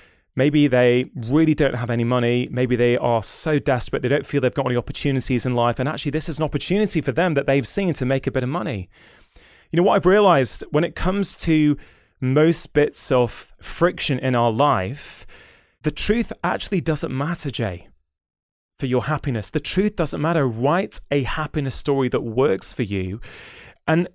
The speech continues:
this is something I try my best to do. It's probably the thing that's had the most impact on my feeling of contentment is that every day if I get a bit of social friction, let's say someone leaves a negative comment on my social media, for example, right? Instead of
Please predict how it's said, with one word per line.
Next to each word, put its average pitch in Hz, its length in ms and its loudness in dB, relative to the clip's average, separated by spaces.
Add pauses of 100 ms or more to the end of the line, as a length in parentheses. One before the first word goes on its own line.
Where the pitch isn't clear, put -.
this 185 280 0
is 208 80 -4
something 185 260 0
I 165 140 0
try 180 420 2
my 180 140 2
best 175 260 0
to 185 60 4
do. 175 80 6
It's 160 100 -4
probably - 480 -4
the 165 140 -2
thing 180 100 0
that's 180 140 -2
had 165 100 0
the 147 80 0
most 151 440 2
impact 147 460 -2
on 127 160 0
my 147 440 2 (720)
feeling 135 220 0
of 123 120 -4
contentment 117 920 -6 (480)
is 151 160 0
that 170 240 4 (400)
every 202 300 2
day 202 180 4
if 175 80 0
I 180 80 2
get 180 140 2
a 143 40 -8
bit 175 60 4
of 147 80 0
social 151 360 0
friction, 135 460 -2
let's 214 160 0
say 220 120 2
someone 165 320 0
leaves 156 220 2
a 143 60 0
negative 143 440 0
comment 151 340 0
on 131 100 0
my 123 120 2
social 139 360 0
media, 180 240 2
for - 120 -2
example, 107 580 -2 (500)
right? - 220 0 (280)
Instead 196 320 2
of 208 220 2